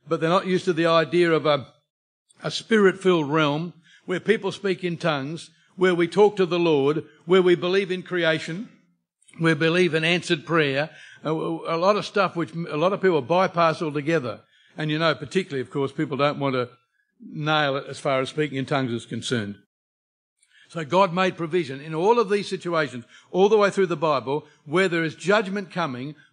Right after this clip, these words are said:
God always makes provision for those who want to be right with God,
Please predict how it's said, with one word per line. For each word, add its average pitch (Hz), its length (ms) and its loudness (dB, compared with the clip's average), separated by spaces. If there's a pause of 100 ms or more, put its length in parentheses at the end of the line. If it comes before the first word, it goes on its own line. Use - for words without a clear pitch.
God 175 260 4 (100)
always 202 600 4
makes 175 280 -2
provision 143 760 -2 (240)
for 160 120 -4
those 185 320 2
who 165 140 0
want 185 360 -4
to 190 100 0
be 165 180 2
right 175 380 2
with 156 200 -4
God, 139 460 -2